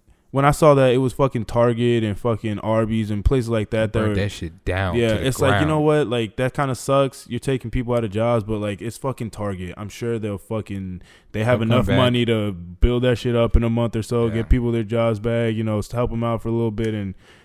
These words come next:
Speaker 1: you know,
Speaker 2: It's
Speaker 1: we'll be
Speaker 2: crazy.
Speaker 1: good to go. The
Speaker 2: They
Speaker 1: ones
Speaker 2: burnt
Speaker 1: that
Speaker 2: that
Speaker 1: is,
Speaker 2: shit
Speaker 1: the ones
Speaker 2: down.
Speaker 1: that suck, though, is the small business ones.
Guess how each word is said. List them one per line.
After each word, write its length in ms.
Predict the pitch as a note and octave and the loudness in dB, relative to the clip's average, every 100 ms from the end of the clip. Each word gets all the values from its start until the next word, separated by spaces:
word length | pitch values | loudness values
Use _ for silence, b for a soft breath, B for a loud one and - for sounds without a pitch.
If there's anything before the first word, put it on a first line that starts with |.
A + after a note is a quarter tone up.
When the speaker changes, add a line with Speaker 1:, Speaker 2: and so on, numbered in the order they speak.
| b | b
Speaker 1:
you 80 | A#2 | -4
know, 80 | A#2 | 0
Speaker 2:
It's 60 | A2 | 0
Speaker 1:
we'll 100 | A2 | 2
be 120 | A#2+ | 2
Speaker 2:
crazy. 140 | G2+ | 2
Speaker 1:
good 40 | G#2 | -2
to 60 | G2 | -2
go. 300 | G#2 F#2 - B B B - | -4 -4 -8 B B B 0
The 60 | |
Speaker 2:
They 40 | C3+ | 4
Speaker 1:
ones 200 | E3+ E3 | 4 4
Speaker 2:
burnt 80 | E3+ | 4
Speaker 1:
that 0 | |
Speaker 2:
that 60 | |
Speaker 1:
is, 80 | D3 | 2
Speaker 2:
shit 100 | - | 2
Speaker 1:
the 80 | C#3+ | 2
ones 220 | C#3 F3 | 4 2
Speaker 2:
down. 40 | D#3+ | 2
Speaker 1:
that 140 | D3 | 0
suck, 280 | - E3 F3+ | 0 -2 0
though, 160 | B2+ A#2+ | 0 0
is 80 | |
the 80 | A2 | -2
small 260 | - C3+ B2 | -4 0 0
business 460 | B2 C3 A2+ G2 | 2 0 0 -6
ones. 260 | E2+ D2+ - | -10 -14 -16